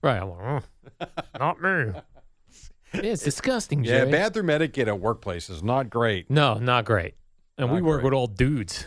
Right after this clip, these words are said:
Speaker 1: in this section.
Speaker 2: Yeah, we
Speaker 1: Like, it's
Speaker 2: do.
Speaker 1: all dudes in this section.
Speaker 2: Yeah, it is mostly men.
Speaker 1: Mostly men over here.
Speaker 2: That is very true.
Speaker 1: The other side of the office,
Speaker 2: There's ladies.
Speaker 1: a lot of women.
Speaker 2: Yeah.
Speaker 1: But in this section
Speaker 2: Even at
Speaker 1: here,
Speaker 2: Wins,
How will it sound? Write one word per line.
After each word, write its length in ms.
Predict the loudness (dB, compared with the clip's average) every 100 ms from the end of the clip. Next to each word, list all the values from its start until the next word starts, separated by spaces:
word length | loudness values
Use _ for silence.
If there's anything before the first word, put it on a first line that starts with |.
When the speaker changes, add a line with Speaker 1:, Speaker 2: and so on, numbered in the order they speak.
| -6
Speaker 1:
in 160 | 0 2
this 140 | 2
section. 460 | 4 2 2 -6 -10 -14 -20 -20 _ -16
Speaker 2:
Yeah, 220 | -10 -6
we 80 | -4
Speaker 1:
Like, 80 | -2
it's 100 | 2
Speaker 2:
do. 60 |
Speaker 1:
all 100 | 0
dudes 380 | 2 2 2 0
in 120 | -4
this 120 | -4
section. 460 | -8 -8 -8 -8 -10 -12 _
Speaker 2:
Yeah, 200 | -8 -8 -6
it 160 | -6 -4
is 160 | -4
mostly 400 | -2 -2 -2 -6
men. 380 | -4 -4 -4 -8 -6
Speaker 1:
Mostly 340 | -4 -2 0
men 220 | 0 0 -2
over 240 | -4 -4
here. 200 | -4 -4
Speaker 2:
That 160 | -4 -4
is 100 | -4
very 240 | -4 -6
true. 320 | -6 -6 -6 -4
Speaker 1:
The 100 | -2
other 200 | 0 0
side 320 | 4 6 6 4
of 80 |
the 80 | 2
office, 720 | 2 2 2 2 0 -2 -6 -18 _ _ _ _ _ _ -6
Speaker 2:
There's 160 | -2
ladies. 380 | 0 -2 -2 -2
Speaker 1:
a 20 |
lot 160 | 2 2
of 80 | 2
women. 300 | 2 0 -6
Speaker 2:
Yeah. 200 | -8 -6 -8 -12 -20 _
Speaker 1:
But 140 | 0 0
in 160 | 2
this 160 | 0 -2
section 300 | 0 0 2
Speaker 2:
Even 120 | 4
at 60 | 4
Speaker 1:
here, 60 | 4
Speaker 2:
Wins, 420 | 4 2 -2